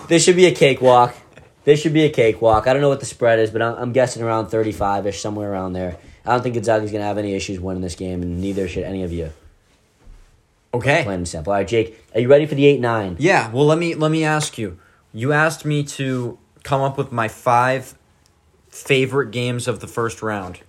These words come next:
Speaker 1: Just one of them?
Speaker 2: This is one of them. Should I, should I really talk about it?
Speaker 1: Oh, really? Uh, yeah.
Speaker 2: Okay.
Speaker 1: I'm surprised.
Speaker 2: Really?
Speaker 1: Yeah. Oh, I thought you meant the Gonzaga one.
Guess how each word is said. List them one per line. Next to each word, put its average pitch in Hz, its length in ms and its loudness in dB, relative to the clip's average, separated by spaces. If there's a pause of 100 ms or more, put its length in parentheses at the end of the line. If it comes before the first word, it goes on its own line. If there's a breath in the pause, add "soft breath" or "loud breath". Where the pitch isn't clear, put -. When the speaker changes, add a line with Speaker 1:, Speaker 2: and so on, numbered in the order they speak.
(140)
Speaker 1:
Just 101 160 -10
one 95 140 -8
of 110 60 -8
them? 147 180 -6 (800)
Speaker 2:
This 117 220 -6
is 139 140 2
one 127 180 0
of 104 120 -6
them. 98 120 -8
Should 104 260 -4
I, - 200 -20
should 113 160 -6
I 107 40 0
really 117 280 0
talk 120 300 -2
about 131 220 0
it? 143 180 -4
Speaker 1:
Oh, 151 140 6
really? 113 340 0
Uh, 95 180 -12 (360)
yeah. 120 340 0 (800)
Speaker 2:
Okay. 117 340 -2
Speaker 1:
I'm 117 100 -8
surprised. 117 440 -2 (600)
Speaker 2:
Really? 143 320 0 (220)
Speaker 1:
Yeah. 98 220 -4 (240 soft breath)
Oh, 190 320 4
I 143 120 4
thought 185 80 4
you 180 80 4
meant 156 100 0
the 139 60 -2
Gonzaga 131 420 4
one. 87 220 -6